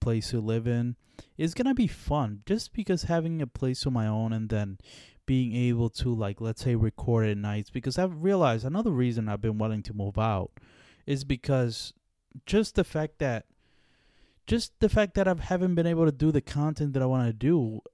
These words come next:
whenever I do it, right? So, like, for the longest, like, if it was up to me,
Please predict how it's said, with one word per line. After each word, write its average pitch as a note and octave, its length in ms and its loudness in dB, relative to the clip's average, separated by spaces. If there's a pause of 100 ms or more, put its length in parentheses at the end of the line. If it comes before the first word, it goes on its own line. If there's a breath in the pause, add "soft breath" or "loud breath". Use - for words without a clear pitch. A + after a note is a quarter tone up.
(100)
whenever B2 580 0
I A2+ 140 -2
do D3 240 0
it, G#2 120 0
right? D3 240 0
So, D3 180 -2
like, A2 260 -2
for D#3+ 180 2
the C3 80 2
longest, B2+ 720 0
like, A#2+ 380 -2
if - 180 -4
it F#3+ 40 4
was G3+ 140 4
up G3 140 4
to D#3 100 0
me, G3+ 300 2